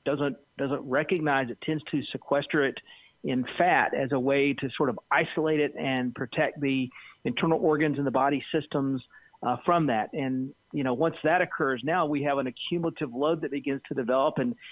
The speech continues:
it can lead to excess weight gain, uh, or it can deposit in the fatty tissues associated with the brains. I mean, there's just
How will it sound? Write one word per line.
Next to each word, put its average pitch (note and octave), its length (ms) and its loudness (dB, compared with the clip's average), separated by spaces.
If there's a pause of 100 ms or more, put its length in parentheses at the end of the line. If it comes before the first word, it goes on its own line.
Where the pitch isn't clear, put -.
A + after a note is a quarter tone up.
(160)
it C3 160 -2
can A#2 260 0
lead A#2+ 200 0
to - 120 0
excess A#2+ 440 0
weight D#3 300 0
gain, D#3+ 460 2 (360)
uh, C3 220 2
or D#3 260 2
it - 80 -6
can D3+ 120 -6
deposit C#3+ 480 0
in D3 100 0
the B2+ 80 -2
fatty C#3 360 -2
tissues D3 440 0
associated C#3 540 0
with B2 120 -4
the A2+ 80 -4
brains. E3+ 400 4
I - 80 -14
mean, C#3 100 2
there's D3 160 0
just D3 160 -4